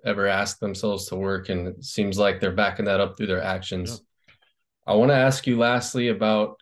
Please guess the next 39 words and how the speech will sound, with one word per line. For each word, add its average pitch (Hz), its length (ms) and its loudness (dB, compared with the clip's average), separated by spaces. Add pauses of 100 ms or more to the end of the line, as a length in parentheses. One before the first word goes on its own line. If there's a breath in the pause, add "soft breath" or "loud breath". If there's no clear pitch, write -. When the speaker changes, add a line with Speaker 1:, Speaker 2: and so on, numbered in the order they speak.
(160)
Speaker 1:
Commitment 127 560 0
Watch, 110 680 -4
and 113 160 -4
I 107 60 0
wanna 110 180 0
preface 117 540 -4
that 110 200 0
we're 113 160 -2
recording 113 580 -2
this 110 220 -6
at 107 80 -8
about 101 380 -4 (100)
four 123 220 0
o'clock 113 440 -2
on 98 380 -6 (460)
Sunday, 110 680 6
so 101 580 2
there 110 200 2
might 107 260 0
have 101 120 -4
been 107 200 -2
somebody 110 680 -2 (100)
who 113 220 -8
pulled 113 260 -2
the 107 60 -2
trigger 107 340 -4
before 104 380 -6
this 98 240 -8
video 101 320 0
gets 92 240 0
out. 104 360 0 (420 soft breath)
So 120 300 4
who 135 220 2
are 131 160 6
some 127 260 0
of 113 80 0
the 104 80 0
guys 107 600 -2 (580)
that 107 680 -2